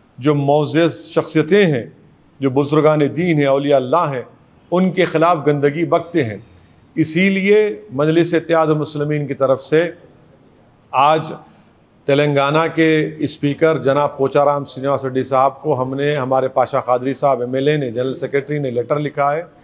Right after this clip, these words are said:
और इस बात का मुतालबा किया है कि गोशा महल के बीजेपी के एमएलए के ख़िलाफ़ एक्सपल्शन प्रोसीडिंग्स का आगाज़ किया जाए, क्योंकि ऐवान में जब कोई जाता है तो वो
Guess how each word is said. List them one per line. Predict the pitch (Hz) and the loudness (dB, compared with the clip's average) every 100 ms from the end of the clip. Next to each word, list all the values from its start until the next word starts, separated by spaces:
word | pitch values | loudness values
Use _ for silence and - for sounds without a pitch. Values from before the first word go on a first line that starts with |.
| _ _ _ _ | _ _ _ _
और | 147 147 | 2 2
इस | 131 | 2
बात | 120 143 147 | 2 2 2
का | 143 | 0
मुतालबा | 135 135 131 135 151 151 | 0 2 2 2 0 0
किया | 139 127 | 0 0
है | 135 151 | 0 -4
कि | 156 160 147 | -2 -4 -2
गोशा | 123 131 143 135 | -2 -2 -2 -2
महल | 131 139 156 | -2 -2 -2
के | 156 151 | -2 -4
बीजेपी | 113 131 123 131 131 160 | -2 -2 0 -2 0 -4
के | 156 | -2
एमएलए | 131 135 139 135 | -2 0 0 0
के | 131 | -4
ख़िलाफ़ | - 117 135 160 - - _ _ _ _ _ 151 | -4 0 2 2 -4 -20 _ _ _ _ _ -2
एक्सपल्शन | 151 - 165 165 151 185 190 | -2 -2 0 0 0 2 2
प्रोसीडिंग्स | 160 156 151 156 147 151 156 | 2 0 2 2 2 -2 0
का | 131 | 2
आगाज़ | 117 131 127 - | 4 2 2 -4
किया | 131 123 | -2 0
जाए, | 123 143 156 156 - _ _ _ - | 2 2 2 -2 -10 _ _ _ 0
क्योंकि | 151 160 160 170 180 175 - - | 0 0 0 2 0 -2 -8 -2
ऐवान | 139 139 160 180 | 2 4 2 2
में | 175 | 2
जब | 160 160 | 2 0
कोई | 165 156 | 0 2
जाता | 131 135 147 143 | 4 2 2 2
है | 151 160 | 2 0
तो | 160 | -2
वो | 135 151 160 165 - | 0 2 0 -4 -10